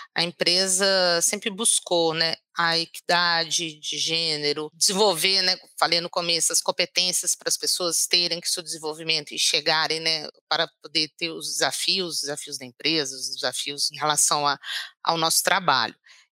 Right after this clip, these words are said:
Então, eu vejo, assim, que o ambiente sempre é muito, muito propício, é um, um ambiente s-, saudável, a gente sempre procura criar uma segurança com os nossos times, eu com meu time, a gente sempre tenta trabalhar com abertura,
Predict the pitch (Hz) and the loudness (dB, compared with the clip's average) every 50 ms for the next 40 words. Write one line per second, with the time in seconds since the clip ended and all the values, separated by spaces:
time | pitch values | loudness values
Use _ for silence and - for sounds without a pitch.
0 | _ _ 175 165 - - 190 190 202 208 214 214 202 185 196 190 196 196 208 196 | _ _ -12 -6 -2 0 2 2 2 2 0 0 0 0 0 0 0 -2 -2 -2
1 | - - 196 190 - - 196 190 190 180 175 180 185 208 226 - - - 294 220 | -2 -2 -4 -6 -2 -2 -2 0 0 -2 -2 -2 -2 -4 -2 0 0 0 2 2
2 | - - 226 233 240 - - 220 208 208 196 196 196 190 _ - 196 175 _ _ | 2 2 2 0 -2 -2 -2 -2 -2 0 -2 -4 -4 -6 _ -16 -16 -16 _ _
3 | 190 190 202 220 220 - - _ 185 190 180 _ - 190 208 233 240 220 - - | -8 -6 -6 -4 -6 -8 -10 _ -4 -4 -4 _ -2 -2 0 0 -2 -2 -2 -2
4 | 196 196 190 - - 185 180 185 185 175 180 180 180 185 - - - - - - | -4 -4 -6 -6 -4 -2 -2 -2 0 -2 -2 -2 -2 -2 0 0 2 2 2 2
5 | - - - 170 175 165 151 147 147 160 185 208 214 196 185 175 - 185 180 - | 0 2 2 2 2 4 2 2 4 4 2 2 0 -2 -4 -4 -4 -2 -2 0
6 | - - 196 196 - - 196 190 _ _ 214 208 - _ _ - 233 277 - - | 2 0 0 -2 -4 -10 -12 -12 _ _ -4 -4 -4 _ _ -6 0 2 2 2
7 | 208 - _ - - 208 185 180 185 208 233 240 226 208 190 - - - 196 175 | 2 -2 _ -4 -2 0 0 2 2 2 2 0 0 -2 -2 0 0 0 -2 -2
8 | 196 190 175 170 175 196 233 254 - - - 156 156 - _ 196 196 196 175 180 | -2 0 0 2 2 2 2 2 0 0 0 -2 -6 -4 _ -2 0 0 2 0
9 | 185 185 - - - - - - - 180 196 208 214 202 175 156 165 170 170 180 | 0 0 0 -4 -2 0 0 2 2 0 -2 -2 -4 -4 -6 -6 -6 -4 -4 -4
10 | 180 - _ - 180 180 175 170 - - - 190 185 180 180 180 170 170 180 175 | -6 -8 _ -12 -8 -8 -8 -4 -2 0 0 0 -2 -2 -4 -6 -6 -6 -10 -8
11 | - - - - 196 190 185 _ 185 190 175 - - - 190 202 202 - 196 180 | -4 -2 0 0 0 -2 -2 _ -4 -4 -4 0 0 0 0 2 0 0 0 0
12 | 175 - _ _ - 175 180 175 165 170 170 170 170 - 170 156 160 165 160 - | 0 -2 _ _ -2 2 2 4 4 4 2 0 0 0 -2 -2 -2 -2 -6 -6
13 | - - - 226 220 214 202 190 180 165 175 170 156 | -6 -6 -4 -2 -2 0 0 0 2 2 2 2 0